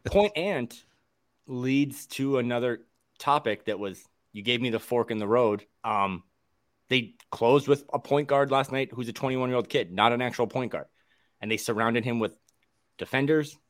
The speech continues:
Austin and T P, and they had Rudy in there as part of the experiment, who I thought played pretty well, set some good screens, was kind of dominated towards the end of the game.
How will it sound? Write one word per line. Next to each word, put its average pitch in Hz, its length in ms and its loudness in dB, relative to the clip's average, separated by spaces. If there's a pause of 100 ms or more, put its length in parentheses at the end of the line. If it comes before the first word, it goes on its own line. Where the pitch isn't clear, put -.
(140)
Austin 120 440 2
and 98 140 -6
T 117 180 -4
P, 131 360 -2 (400)
and 95 120 -8
they 95 100 -2
had 120 260 4
Rudy 139 260 6
in 127 100 2
there 131 200 0
as 113 80 0
part 127 180 2
of 120 60 2
the 123 80 0
experiment, 127 480 -4
who 117 80 0
I 107 80 2
thought 120 280 0 (300)
played 120 260 0
pretty 127 220 -2
well, 120 360 4
set - 200 -2
some 117 100 -6
good 107 140 -4
screens, 117 360 -2
was 95 140 -8
kind 113 200 -2
of - 80 -14 (560)
dominated 123 400 4
towards 120 180 -2
the 117 60 0
end 113 80 0
of 110 60 0
the 107 40 -2
game. 117 300 -4